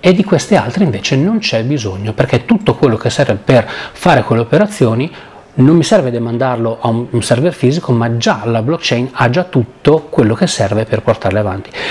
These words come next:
E questo è un cambiamento molto, molto grosso, perché vuol dire che tendenzialmente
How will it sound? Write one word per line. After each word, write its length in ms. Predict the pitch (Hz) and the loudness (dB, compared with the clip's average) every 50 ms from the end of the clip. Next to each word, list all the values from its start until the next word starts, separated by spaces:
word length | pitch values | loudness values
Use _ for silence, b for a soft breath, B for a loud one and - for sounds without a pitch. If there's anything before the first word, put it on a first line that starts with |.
| B B | B B
E 120 | B 147 | B 0
questo 240 | - 240 - - 120 | 2 2 2 2 2
è 80 | 117 151 | 2 2
un 100 | 165 139 | 0 0
cambiamento 600 | - 123 120 120 113 135 160 151 - - 117 - | 0 0 0 0 0 -2 -2 -2 -2 -4 -4 -2
molto, 400 | - 120 139 180 190 160 - - | 0 2 4 4 4 2 0 -2
molto 320 | 110 113 117 113 - - 110 | -2 -2 -2 -4 -2 -2 -2
grosso, 320 | 110 107 101 - - 110 | 0 0 -2 -2 -4 -2
perché 220 | 104 117 - 143 143 | -2 -2 0 2 2
vuol 140 | 160 165 | 2 2
dire 200 | 160 170 127 110 | 0 -2 -4 -4
che 160 | 107 - - - | -4 -6 -6 -2
tendenzialmente 840 | - 143 123 131 131 131 135 202 185 143 123 123 113 - 131 - | 0 2 2 2 2 0 0 0 0 0 0 0 0 0 -2 -2